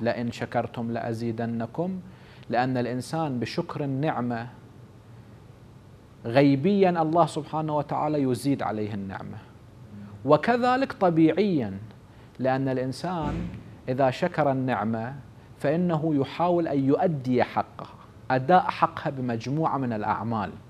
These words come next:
وهذه الأعمال تسبب النمو وتسبب كثرة تلك النعمة، فالزيادة تكون زيادة غيبية، وكذلك زيادة حسب القوانين الطبيعية التي جعلها الله سبحانه وتعالى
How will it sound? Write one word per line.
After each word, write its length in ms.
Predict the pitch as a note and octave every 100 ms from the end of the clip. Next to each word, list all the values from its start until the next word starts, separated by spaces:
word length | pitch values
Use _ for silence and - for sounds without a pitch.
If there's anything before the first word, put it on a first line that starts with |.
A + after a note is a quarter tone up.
| - - - -
وهذه 480 | C#3 D3+ G3 F3+ E3+
الأعمال 440 | D3+ B2+ D3+ D3
تسبب 520 | C#3+ C3+ F3 E3+ E3+
النمو 560 | C3+ B2 A#2 A#2 A#2+ G#2 F#2+ - - - - - -
وتسبب 760 | A#2+ C3 - D#3+ D3 E3 F3 - - - -
كثرة 440 | A3 A3 - B2+ G2+ -
تلك 280 | E3 D#3+ C3
النعمة، 720 | A2 G#2+ F#2+ A#2 A#2 - G2 -
فالزيادة 720 | B2 A#2 A#2 C#3+ D#3+ C3+ B2+
تكون 420 | - A#2 D3 C3
زيادة 500 | A#2 B2+ B2+ A#2+ B2
غيبية، 640 | A#2+ A#2+ A#2 D3 D#3+ E3+ - - - - - - -
وكذلك 600 | C3 F#3 F#3 F#3+ F#3+ E3
زيادة 480 | C#3 C3+ D3+ E3 D#3+
حسب 360 | - D#3+ C#3+ B2
القوانين 600 | A#2+ B2 A#2 B2 C#3+ B2
الطبيعية 800 | G#2+ A#2+ G#2+ A#2 C#3 D#3+ D#3+ F3+ - - - - -
التي 360 | A#2 B2+ B2+ A2+
جعلها 420 | A2 - G#2+ A2
الله 240 | A2+ B2
سبحانه 560 | - G#2+ - B2 A2+ G#2+
وتعالى 720 | G#2 - - A#2+ C3 D3